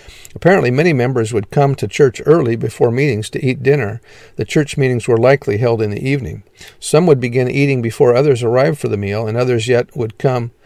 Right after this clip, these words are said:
just for the church meetings and be hungry. As a result, hurt feelings, jealousies, anger, and division developed. Paul, using the symbol of the sacrament, taught the saints that they should be al-, all, that they should all be alike in their common meals at church,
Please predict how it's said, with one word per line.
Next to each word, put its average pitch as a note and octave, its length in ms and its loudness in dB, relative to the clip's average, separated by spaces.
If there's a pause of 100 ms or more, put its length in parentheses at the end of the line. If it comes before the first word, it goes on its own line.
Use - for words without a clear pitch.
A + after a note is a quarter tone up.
(300)
just C#3 280 2
for A#2+ 140 0
the G#2+ 100 -6
church - 340 -2
meetings A#2+ 440 -2
and A2 100 -4
be A2+ 120 0
hungry. A2 420 -2 (1300)
As B2 180 2
a A#2+ 40 0
result, B2+ 400 4
hurt C3 220 2
feelings, A#2 440 0
jealousies, B2 600 0
anger, B2+ 340 0
and A2 120 4
division A#2+ 420 2
developed. B2 500 -2 (260)
Paul, D#3+ 220 4
using C3+ 340 2
the A2 80 -2
symbol D3 360 0
of G#2+ 60 4
the A2 80 -6
sacrament, C3+ 560 -2
taught B2+ 240 0
the - 80 -8
saints C3+ 380 -2
that B2+ 140 -14
they B2 140 0
should A2+ 220 -4
be A#2 120 -2
al-, A2 220 -2
all, B2 320 -2
that A#2+ 200 -8
they C3 140 0
should A#2 200 -4
all B2 200 2
be C3 120 -4
alike A#2 400 0
in A2+ 80 -4
their G#2 160 -4
common A2+ 460 -4
meals A#2+ 400 -2
at A2 100 -8
church, - 480 -2